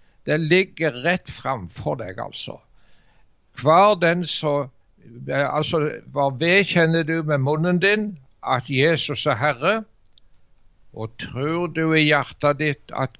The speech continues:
Gud reiste han opp fra de døde, da skal du bli frelst. Så har jeg lyst til å sitere til slutt en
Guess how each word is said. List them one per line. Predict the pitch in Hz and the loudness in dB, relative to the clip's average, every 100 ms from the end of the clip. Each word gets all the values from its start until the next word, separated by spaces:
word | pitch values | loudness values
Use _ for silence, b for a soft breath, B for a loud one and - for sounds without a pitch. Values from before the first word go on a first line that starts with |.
| - | -8
Gud | 131 151 147 | -4 -4 -2
reiste | 143 131 104 - 147 | 0 0 0 -2 -2
han | 123 131 127 | 0 0 0
opp | 120 120 | -2 -4
fra | - 120 | -8 -4
de | 113 123 | 0 0
døde, | 117 127 113 156 185 156 - - - _ _ - - | 0 -2 0 2 0 -2 -10 -20 -20 _ _ -18 -4
da | 127 135 | -2 0
skal | 131 - 123 117 | -2 -2 -4 -4
du | 113 110 113 | -4 -6 -6
bli | 107 | -8
frelst. | 101 - 101 101 - - - - _ _ b b b b | -10 -8 -8 -8 -10 -12 -14 -20 _ _ b b b b
Så | - 139 | -6 0
har | 131 160 | 2 4
jeg | 170 | 2
lyst | 170 190 - | 0 0 -2
til | 170 | -6
å | - | -4
sitere | 156 165 143 - 156 180 170 156 | -4 -2 -2 0 4 4 4 0
til | 151 | -2
slutt | 131 - 175 - - | -6 -2 -2 -4 -6
en | - 143 147 | -2 0 0